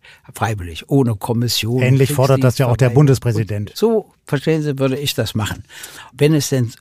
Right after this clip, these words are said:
Speaker 1: so weit kommen sollte. Und da ist es wichtig, wenn du die Ostdeutschen gewinnen willst, musst du ja die Kinder oder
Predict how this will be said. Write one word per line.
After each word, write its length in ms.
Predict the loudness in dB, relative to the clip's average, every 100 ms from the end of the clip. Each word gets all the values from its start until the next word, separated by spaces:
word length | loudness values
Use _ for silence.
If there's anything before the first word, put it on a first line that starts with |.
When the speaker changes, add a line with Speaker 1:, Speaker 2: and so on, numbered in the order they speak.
| -10
Speaker 1:
so 220 | -6 -4
weit 160 | -6 -6
kommen 240 | -4 -4
sollte. 420 | -6 -8 -12 -16 -14
Und 240 | -14 -14 -6
da 180 | -4 -4
ist 240 | -4 -6
es 220 | -6 -4
wichtig, 520 | -4 -4 -8 -10 -10
wenn 180 | -8 -6
du 100 | -6
die 180 | -6 -4
Ostdeutschen 640 | -4 -4 -4 -6 -4 -4
gewinnen 460 | -4 -2 -2 -2 -4
willst, 420 | -4 -8 -8 -16 -18 -20 -20 _
musst 340 | -2 0 -2 -6
du 140 | -4
ja 220 | -2 -4
die 240 | -6 -6 -6
Kinder 640 | -2 0 0 -4 -4 -6
oder 280 | -6 -8 -8